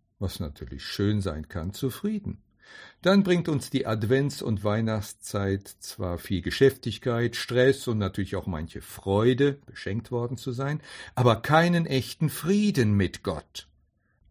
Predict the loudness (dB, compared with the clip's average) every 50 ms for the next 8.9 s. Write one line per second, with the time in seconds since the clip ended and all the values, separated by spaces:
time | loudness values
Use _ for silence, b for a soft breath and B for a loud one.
0 | _ _ _ _ _ _ _ _ _ _ -10 -6 -4 -4 -2 -2 -2 -2 -2 -2
1 | -2 -4 -2 0 -2 -2 -2 -4 -4 -2 -2 0 0 0 0 0 0 -2 -4 -6
2 | -6 -4 -4 -6 -10 -10 -8 -6 -6 -6 -6 -6 -6 -6 -4 -2 -2 -2 -2 -4
3 | -10 b b b b b b b b b b _ _ -2 -2 -2 -2 -2 -2 -2
4 | 0 0 -2 0 2 2 2 4 2 2 2 2 0 2 2 2 4 4 2 4
5 | 2 0 -2 -2 0 0 0 0 0 -2 -4 -4 -4 -4 -6 -8 -10 -12 -16 -18
6 | -18 -20 _ _ -20 -20 _ -18 -6 -6 -6 -4 -4 -6 -6 -6 -8 -6 -6 -6
7 | -6 -6 0 2 2 4 4 2 2 2 2 2 2 2 0 0 -2 -4 -6 -6
8 | -4 -2 -2 0 0 0 0 -2 -6 -4 -4 -4 -4 -4 -6 -8 -8